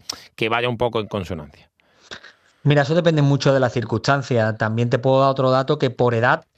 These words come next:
Speaker 1: Sí.
Speaker 2: todos los jugadores del filial de este año, quitando a uno, podrían repetir el año que viene y todavía estarían dentro de,
Speaker 1: Claro.
Speaker 2: de esa edad sub-veintitrés.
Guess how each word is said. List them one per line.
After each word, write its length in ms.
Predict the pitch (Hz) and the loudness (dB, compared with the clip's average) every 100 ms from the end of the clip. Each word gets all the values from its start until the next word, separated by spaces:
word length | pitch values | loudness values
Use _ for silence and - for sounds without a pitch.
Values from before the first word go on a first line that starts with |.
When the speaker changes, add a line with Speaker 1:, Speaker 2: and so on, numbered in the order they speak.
| _ _ _ | _ _ _
Speaker 1:
Sí. 160 | - 85 - | -12 -10 0
Speaker 2:
todos 420 | 160 160 165 156 160 | 0 2 -2 -4 -2
los 140 | 135 | 0
jugadores 380 | 139 131 139 131 | 2 2 0 0
del 140 | 135 | -2
filial 320 | - 131 127 | -2 -2 0
de 60 | 127 | -2
este 140 | 120 | -2
año, 220 | 123 110 104 | -2 -4 -6
quitando 380 | 113 139 127 | -4 -2 0
a 60 | 117 | 0
uno, 320 | 151 175 190 _ _ _ - | 2 0 -2 _ _ _ -4
podrían 380 | 123 123 139 135 | -2 0 0 0
repetir 420 | 135 123 120 131 | -2 0 -2 0
el 80 | 127 | 0
año 180 | 127 | 0
que 60 | 123 | 0
viene 140 | 131 | 0
y 40 | 143 | 0
todavía 280 | 123 117 135 | 0 0 -2
estarían 340 | 131 120 117 | -2 -2 -2
dentro 280 | 117 113 113 | -2 -2 -2
de, 260 | 113 110 - - | -2 -4 -8 -14
Speaker 1:
Claro. 160 | - 120 | -6 -2
Speaker 2:
de 140 | 123 | 0
esa 180 | 120 117 | 0 -2
edad 140 | 113 | -2
sub-veintitrés. 640 | 117 113 113 107 123 135 | -2 0 -2 -2 0 -2